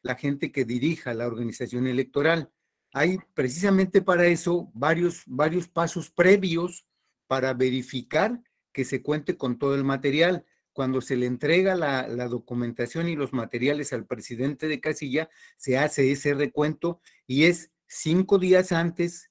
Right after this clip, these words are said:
o un, al menos un día antes de la jornada electoral, que se puede identificar que hay un caso de esa naturaleza, pero en fin, ya ocurrió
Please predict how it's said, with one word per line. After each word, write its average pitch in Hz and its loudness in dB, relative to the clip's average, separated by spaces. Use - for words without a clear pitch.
o 120 -6
un, 185 4
al 135 -2
menos 170 4
un 180 4
día 180 6
antes 170 -2
de 123 0
la 117 -2
jornada 139 -4
electoral, 151 -2
que 110 -12
se 123 -4
puede 139 -2
identificar 127 -2
que 143 0
hay 135 4
un 135 2
caso 120 -2
de 113 -4
esa 120 -6
naturaleza, 143 0
pero 139 2
en 147 0
fin, 180 2
ya 147 6
ocurrió 160 0